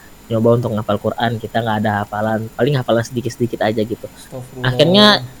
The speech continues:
Speaker 1: gua di I P B itu cuma sekitar satu semester setengah. Nah, sisa itu ketika emang gua dapet pengumuman buat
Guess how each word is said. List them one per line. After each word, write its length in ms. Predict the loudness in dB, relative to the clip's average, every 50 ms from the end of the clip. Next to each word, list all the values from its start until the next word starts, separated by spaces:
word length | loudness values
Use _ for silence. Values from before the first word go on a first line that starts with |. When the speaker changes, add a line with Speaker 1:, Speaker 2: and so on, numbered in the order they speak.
| -10 0
Speaker 1:
gua 240 | 6 8 10 12 12 10
di 360 | 10 8 10 12 12 12 12 12 12 12 12 12 12 10 10
I 80 | 8 8
P 80 | 10 10 10
B 180 | 12 12 10 10
itu 140 | 10 8 6 6
cuma 140 | 6 6 6 6
sekitar 300 | 4 4 4 6 6 6
satu 400 | 8 8 6 6 6 8 6 6 6 4 -2 -10 -20 -20 -20 -10
semester 560 | 0 4 6 6 6 6 4 4 6 6 6 6 6 4 0 -2
setengah. 520 | -6 -10 -10 -6 0 2 6 6 6 6 6 6
Nah, 60 | 4 4
sisa 240 | 4 4 6 6 6
itu 320 | 6 6 8 8 8 8
ketika 320 | 6 2 2 4 4 4 6
emang 160 | 6 6 8
gua 240 | 8 10 10 10 10
dapet 480 | 8 8 6 6 6 6 4 4 2 0 -20 -20 -20 -20 -20 -20 -20 -20 -20 -20 -6 0
pengumuman 560 | 4 6 8 8 8 8 8 8 6 6 8 8
buat 400 | 10 10 12 12 10 8 6